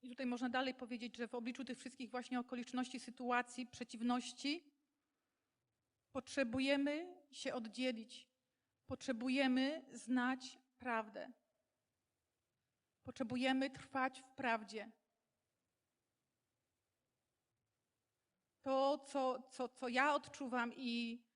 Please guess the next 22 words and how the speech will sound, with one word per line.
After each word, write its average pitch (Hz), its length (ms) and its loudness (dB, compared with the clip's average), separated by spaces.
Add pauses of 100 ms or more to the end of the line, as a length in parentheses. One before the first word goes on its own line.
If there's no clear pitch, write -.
(120)
co 233 280 0
do 240 200 2
mnie, 254 400 4 (680)
i 240 120 -10
wierzę, 247 260 2
że 240 120 -4
to 254 100 -10
tylko 247 340 -10
nie 247 140 0
jest 233 180 -2
do 254 120 0
mnie, 254 120 4
tylko 254 220 -6
do 240 80 -2
nas, 247 160 2 (220)
do 233 160 -6
całego 240 300 -2
Kościoła, 240 640 0 (300)
że 254 120 -6
Bóg, 226 280 -6
Bóg 240 240 -4
pragnie 277 840 2